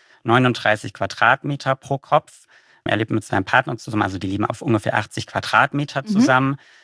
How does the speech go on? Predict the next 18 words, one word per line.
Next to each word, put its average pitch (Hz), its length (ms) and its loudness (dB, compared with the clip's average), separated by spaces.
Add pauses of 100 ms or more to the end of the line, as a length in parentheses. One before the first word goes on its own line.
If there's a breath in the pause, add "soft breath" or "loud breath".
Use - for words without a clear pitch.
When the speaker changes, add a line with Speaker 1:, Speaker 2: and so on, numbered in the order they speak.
(260 soft breath)
Speaker 1:
Auf 113 140 2
dem 104 160 -4
Land 113 640 2
in 107 80 -6
zwanzig 110 400 0
fünfundvierzig 113 960 -2 (160)
existieren 110 500 2
immer 135 240 6
noch 107 160 2
Autos, 135 480 0
also 104 160 -6
sie 101 80 -4
teilen 113 300 0
sich 107 180 -6
auch 113 140 0
ein 107 160 -2
Auto. 123 560 2 (440 soft breath)
Sie 110 360 -2